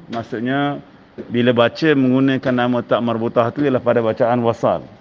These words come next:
atau bacaan sambung. Jika dibaca waqaf, tak marbutah tu dipanggil sebagai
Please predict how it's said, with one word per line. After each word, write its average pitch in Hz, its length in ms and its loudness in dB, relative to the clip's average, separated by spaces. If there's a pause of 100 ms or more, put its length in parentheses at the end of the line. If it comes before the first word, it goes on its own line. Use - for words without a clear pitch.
(100)
atau 101 240 -6
bacaan 113 320 -2
sambung. 110 480 -2 (1800)
Jika 156 480 6
dibaca 131 560 2 (480)
waqaf, 123 720 2
tak 117 160 0
marbutah 123 480 0
tu 151 160 -6
dipanggil 131 400 2
sebagai 120 320 4